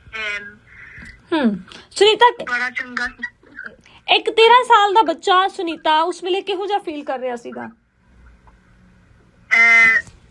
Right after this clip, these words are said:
Speaker 1: ਬੜਾ ਚੰਗਾ। ਅਹ, ਪਹਿਲੀ ਕੁੜੀ ਸਕਾਟਲੈਂਡ ਤੇ ਏਸ਼ੀਅਨ ਕੁੜੀ, ਅਹ,
Speaker 2: Yeah।
Speaker 1: with you।
Speaker 2: ਹਮ, so ਤੁਸੀਂ ਪਹਿਲੇ ਏਸ਼ੀਅਨ ਹੋ ਜਿਨ੍ਹਾਂ ਨੇ ਇਸ ਲੀਗ ਦੇ ਵਿੱਚ ਚੈਂਪ-, ਜ-, ਇਸ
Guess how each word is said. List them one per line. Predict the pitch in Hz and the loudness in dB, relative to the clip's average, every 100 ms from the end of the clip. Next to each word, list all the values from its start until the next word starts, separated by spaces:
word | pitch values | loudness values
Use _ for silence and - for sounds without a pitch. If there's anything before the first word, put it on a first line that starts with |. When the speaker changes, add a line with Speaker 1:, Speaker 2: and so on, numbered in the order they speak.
| 220 220 | _ -4
Speaker 1:
ਬੜਾ | 226 233 | -2 -2
ਚੰਗਾ। | 240 247 226 220 220 | -6 -14 -10 -4 -4
ਅਹ, | - - 214 208 208 202 196 - _ - | -4 -4 -2 -2 -2 -4 -6 -12 _ -4
ਪਹਿਲੀ | 247 254 262 262 240 _ _ _ | -4 -4 -10 -16 -20 _ _ _
ਕੁੜੀ | - 254 254 | -12 -10 -8
ਸਕਾਟਲੈਂਡ | 233 - 226 220 233 226 226 | -6 -2 -2 0 -2 -4 -6
ਤੇ | 233 226 220 - | -10 -10 -10 -10
ਏਸ਼ੀਅਨ | 226 233 233 233 | -8 -4 -6 -4
ਕੁੜੀ, | 233 226 220 | -4 -6 -8
ਅਹ, | 233 226 220 208 202 | -6 0 2 2 0
Speaker 2:
Yeah। | - - 240 220 | -4 4 6 6
Speaker 1:
with | 220 - 214 | 2 -8 -16
you। | 208 - _ _ _ - _ _ _ _ - | -16 -18 _ _ _ -20 _ _ _ _ -10
Speaker 2:
ਹਮ, | 285 294 220 226 - _ - - | -6 -2 -2 -6 -14 _ -20 -2
so | 359 | 2
ਤੁਸੀਂ | 403 427 453 466 - | 2 4 2 2 0
ਪਹਿਲੇ | - 359 415 466 403 | 2 4 4 4 4
ਏਸ਼ੀਅਨ | 403 240 427 339 | 2 2 2 2
ਹੋ | 254 208 | 0 -2
ਜਿਨ੍ਹਾਂ | 226 311 320 | -4 -2 -2
ਨੇ | 330 320 | 0 -4
ਇਸ | 311 302 302 302 | -2 -2 -2 -4
ਲੀਗ | 302 277 285 233 | -6 -4 -6 -4
ਦੇ | 285 | -4
ਵਿੱਚ | 269 233 | -4 -6
ਚੈਂਪ-, | 277 262 233 233 | -8 -6 -8 -10
ਜ-, | 220 | -12
ਇਸ | 269 466 294 285 | -8 -2 2 2